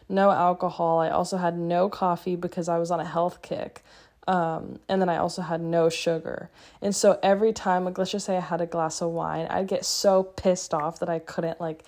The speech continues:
make the color on my screen purple or whatever it was. Like, you know, these apps where, like, you click it and then, like, you see all the colors, they're all filled up. And I was so freaking mad. And I remember I made my own habit tracker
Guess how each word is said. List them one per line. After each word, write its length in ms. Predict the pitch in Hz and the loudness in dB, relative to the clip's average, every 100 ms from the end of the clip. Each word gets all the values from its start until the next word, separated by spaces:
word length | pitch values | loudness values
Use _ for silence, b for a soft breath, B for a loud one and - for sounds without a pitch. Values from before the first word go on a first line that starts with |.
| B B B - | B B B -8
make 440 | 190 175 165 165 | -2 0 0 -4
the 100 | - | -2
color 680 | 170 - 165 165 170 175 - - | -2 2 2 4 4 2 0 -2
on 260 | 175 165 | -2 -2
my 160 | 170 160 | -2 -2
screen 680 | 165 - - 165 160 160 - - - | -4 -6 -4 -4 -4 -6 -10 -16 -12
purple 340 | - 170 156 185 | 0 0 4 2
or 180 | 175 | 6
whatever 380 | 175 175 170 175 | 6 8 8 6
it 60 | 160 | 4
was. 320 | 165 160 185 | 2 2 2
Like, 80 | 202 | 4
you 60 | |
know, 120 | 220 226 | 6 4
these 160 | 226 | 2
apps 300 | - 180 180 | 0 -4 -4
where, 100 | 190 | -2
like, 240 | 175 165 180 | -2 -2 -8
you 80 | |
click 320 | 175 - 226 220 | -12 -4 -2 0
it 160 | 202 | -2
and 140 | 185 185 | 0 0
then, 180 | 175 | 0
like, 240 | 165 165 - B B - | -2 -4 -8 B B -8
you 80 | 196 | -4
see 180 | - | 2
all 80 | 180 | 4
the 80 | 170 | 4
colors, 380 | 165 165 170 165 | 0 -2 -2 -2
they're 140 | 165 | -2
all 100 | 165 | -2
filled 320 | - 175 165 | -2 -2 0
up. 240 | 156 151 - | -2 -4 -6
And 140 | 202 | -6
I 80 | 185 | -4
was 120 | 190 | -4
so 680 | 190 - 190 185 196 208 214 | -6 -6 -4 -2 -4 -6 -8
freaking 760 | - - - 185 180 185 180 180 | -12 -14 -8 -8 -8 -8 -8 -10
mad. 480 | 180 170 151 151 151 B B B | -8 -6 -4 -4 -4 B B B
And 80 | - | 4
I 20 | |
remember 240 | 202 226 | 6 8
I 100 | 269 | 6
made 300 | 226 185 170 | 6 4 2
my 140 | 185 175 | 2 0
own 100 | 170 | 0
habit 320 | 165 160 170 | -2 -2 -4
tracker 680 | - 175 170 - 185 180 208 | -6 -8 -6 -6 -6 -6 -10